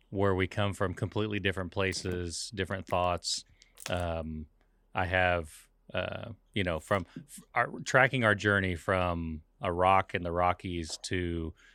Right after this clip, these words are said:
being, um, on a podcast together, uh, progressively to me is a fascinating thing, but it's also coming to understanding. I, I, I don't know if you can have relationship and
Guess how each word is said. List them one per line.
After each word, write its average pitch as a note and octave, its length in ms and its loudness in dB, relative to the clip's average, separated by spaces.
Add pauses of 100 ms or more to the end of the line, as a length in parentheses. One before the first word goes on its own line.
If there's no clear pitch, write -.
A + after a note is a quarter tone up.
(180)
being, F#2 580 2
um, E2 480 -4
on F2 160 -2
a D#2 60 -4
podcast F#2+ 540 0
together, E2 760 -4 (200)
uh, E2 480 -8 (160)
progressively F#2+ 540 2
to - 100 -8
me F#2+ 160 0
is F2 140 0
a E2+ 40 -6
fascinating F2+ 500 -4
thing, F2 280 -4 (360)
but A#2+ 140 8
it's G#2+ 160 4
also G#2 640 4 (960)
coming A2+ 240 2
to B2 100 0
understanding. A2+ 580 0 (100)
I, A2 40 4
I, A#2 240 2 (180)
I A#2+ 80 2
don't C3+ 260 2
know A2 320 2
if G#2 260 -2
you G#2+ 140 0
can F2+ 560 -2
have G2 500 2 (460)
relationship F#2+ 840 0 (380)
and E2+ 680 -4